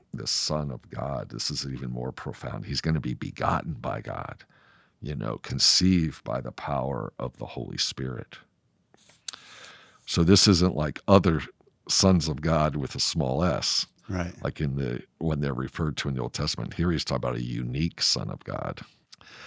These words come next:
Speaker 1: Mary doesn't ask for a sign, uh, that this is gonna happen. Uh, you know, Zechariah asked for a sign. Mary doesn't ask for a sign.
Speaker 2: Hmm.
Speaker 1: But the Gabriel does give,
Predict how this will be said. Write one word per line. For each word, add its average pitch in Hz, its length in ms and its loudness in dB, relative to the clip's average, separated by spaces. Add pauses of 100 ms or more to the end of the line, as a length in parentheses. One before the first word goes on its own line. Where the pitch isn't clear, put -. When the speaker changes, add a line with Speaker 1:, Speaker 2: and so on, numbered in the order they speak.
(420)
Speaker 1:
Mary 190 260 10
doesn't 101 300 10
ask 90 260 4
for 67 180 -2
a - 60 0
sign, 53 540 0 (320)
uh, 69 300 0
that 71 200 -2
this 76 200 0
is 62 80 -6
gonna 57 200 -4
happen. - 480 -8 (840)
Uh, 76 80 -2
you 92 140 6
know, 78 120 4
Zechariah 80 560 2
asked - 240 -2
for - 100 -6
a - 40 -6
sign. 58 360 -2
Mary 104 240 10
doesn't 80 260 2
ask 110 220 -6
for - 100 -12
a - 80 -8
sign. - 220 -2
Speaker 2:
Hmm. 117 200 4 (840)
Speaker 1:
But - 340 10
the 92 100 6
Gabriel 110 440 10
does 82 260 8
give, 82 400 4